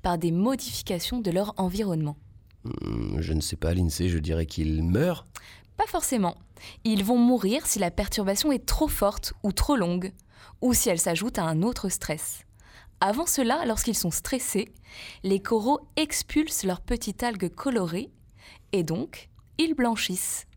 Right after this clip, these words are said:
Speaker 2: Et en pratique, un corail tout blanc, c'est un corail en train de mourir, non ?
Speaker 1: Alors, si ce blanchissement est prolongé pendant deux ou trois mois, par exemple, les coraux finissent par mourir de faim. En fait, s'il est tout blanc, c'est qu'il a été stressé.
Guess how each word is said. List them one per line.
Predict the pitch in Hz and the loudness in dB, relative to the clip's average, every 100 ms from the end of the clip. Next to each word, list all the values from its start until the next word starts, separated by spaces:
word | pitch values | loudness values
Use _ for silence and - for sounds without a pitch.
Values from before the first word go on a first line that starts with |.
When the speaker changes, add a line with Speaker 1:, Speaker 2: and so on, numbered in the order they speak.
| - - | -16 -4
Speaker 2:
Et | 90 73 | 0 2
en | 76 | 2
pratique, | 78 76 - 139 | 0 -2 0 0
un | 117 82 | 2 2
corail | 80 98 82 80 | 2 0 0 0
tout | - | -2
blanc, | 80 98 151 - - - - | 0 2 2 -4 -16 -18 -10
c'est | - | -6
un | 80 | -4
corail | 76 82 85 76 | -2 0 2 2
en | |
train | 76 82 | 2 2
de | 73 | 4
mourir, | 107 185 139 | 4 4 2
non ? | 113 180 - - - - - | 2 2 -2 -16 -20 -20 -6
Speaker 1:
Alors, | - 381 - | 0 0 0
si | - 403 | 0 0
ce | - | 0
blanchissement | 175 220 277 285 254 254 208 | 0 0 0 0 0 2 2
est | 160 | 0
prolongé | - 262 247 226 262 | 2 2 2 2 0
pendant | 185 165 | 0 -2
deux | 156 170 | -2 0
ou | 269 | -2
trois | 214 - | -2 0
mois, | 170 302 | 2 0
par | 208 | 0
exemple, | 175 175 285 - - - - - | -4 -2 -4 -6 -16 -18 -16 -6
les | 202 233 | 0 0
coraux | 233 208 220 | 2 0 2
finissent | 269 220 240 - | 0 2 0 0
par | 165 165 | -2 2
mourir | 190 208 233 | 2 2 0
de | 202 | 0
faim. | 196 - 175 - - - - | 0 -2 -4 -6 -18 -18 -6
En | - 233 | 0 2
fait, | 294 - | 4 2
s'il | - 208 | 2 2
est | 196 | 2
tout | 247 | 0
blanc, | 226 381 | 0 0
c'est | - | 0
qu'il | 208 202 | 0 0
a | |
été | 208 330 | 0 0
stressé. | 339 - 302 - 233 233 | -2 0 0 0 -2 -2